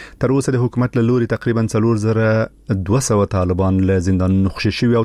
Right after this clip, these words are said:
طالبان وایي نږدې اته سوه حکومتي زندانیان یې تر اوسه آزاد کړي دي. په کاپیسا کې څلور تنه وژل شوي دي. کاپیسا د امنیه قومنداني ویاند عبدالشایق شورش ازادي راډیو ته وویل، د چهارشنبې په وروستیو کې د کوهبند ولسوالي د هاشم خیل په کلي کې یو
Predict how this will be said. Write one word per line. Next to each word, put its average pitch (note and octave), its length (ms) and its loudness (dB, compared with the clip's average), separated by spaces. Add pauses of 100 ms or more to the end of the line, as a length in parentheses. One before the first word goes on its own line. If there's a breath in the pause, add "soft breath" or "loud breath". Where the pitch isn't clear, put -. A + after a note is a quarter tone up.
طالبان A2+ 280 0
وایي A#2 280 2
نږدې G2+ 400 0
اته G#2 140 -4
سوه A#2 280 0
حکومتي A2+ 480 0
زندانیان F#2 760 2
یې - 720 -4
تر G2+ 140 2
اوسه G2+ 280 0 (180)
آزاد F#2+ 280 0
کړي F#2 240 0
دي. B2 140 0 (720)
په C3+ 120 -4
کاپیسا D#3 300 -2
کې - 160 -4
څلور C#3+ 260 0
تنه G#2 200 0
وژل F#2+ 280 0
شوي F#2+ 220 0
دي. F#2 140 0
کاپیسا A#2 240 -2
د A#2 120 0
امنیه A#2+ 280 0
قومنداني A2+ 400 0
ویاند A2 420 0
عبدالشایق G2+ 580 -2 (100)
شورش A#2+ 240 -2 (120)
ازادي G2+ 260 0
راډیو G2 240 0
ته A2+ 80 0
وویل، A#2 320 0 (520 loud breath)
د A2+ 40 2 (480)
چهارشنبې C3 540 -2
په B2+ 100 2
وروستیو B2 380 0
کې - 180 -4
د G2 140 -2
کوهبند G#2+ 360 0
ولسوالي A2 400 -2
د G2 120 -2
هاشم G2+ 340 -2
خیل C#3 240 0
په - 100 -6
کلي B2+ 160 -2
کې A#2+ 200 0
یو G3 120 0